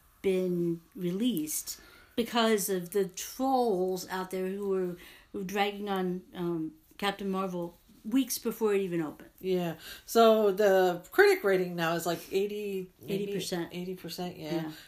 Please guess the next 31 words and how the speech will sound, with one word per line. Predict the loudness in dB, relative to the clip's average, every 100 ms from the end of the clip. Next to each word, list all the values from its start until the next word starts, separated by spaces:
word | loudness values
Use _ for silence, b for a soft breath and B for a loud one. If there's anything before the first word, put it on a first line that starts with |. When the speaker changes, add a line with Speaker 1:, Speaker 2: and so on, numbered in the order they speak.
| B
Speaker 2:
And | -4 0 2
the | 2 2 2
audience | 4 4 2
rating | -2 -2
is | -2 -2 -4
fifty-nine, | -6 -6 -10 -6 -4 -2 -2 -4 -6
which | -6 -6
is | -8
still | -4 -6
kinda | -2 -2 0
low | 2 2 0
considering | -6 -8 -6 -6 -6
the | -6
theater | -8 -6 -4 -4
was | -6 -10 -14
packed. | -16 -8 -8 -8 -10 -16 -18 -8
Speaker 1:
Yeah, | 2 4 4 0
it |
was | -4 -4
packed | 2 2 2 -6
on | -6 -6
three | -8 -6 -6
thirty | -4 -4 -2 -2
on | -4
a | -6
Friday | -10 -4 -2 -2 -2 -4 -4 -4
Speaker 2:
Yeah, | -8 -10 -18
it's | -8
Speaker 1:
in | 0 2 2 -2 -6 2
York, | 2 0 -4
Pennsylvania. | -4 -2 0 0 0 -4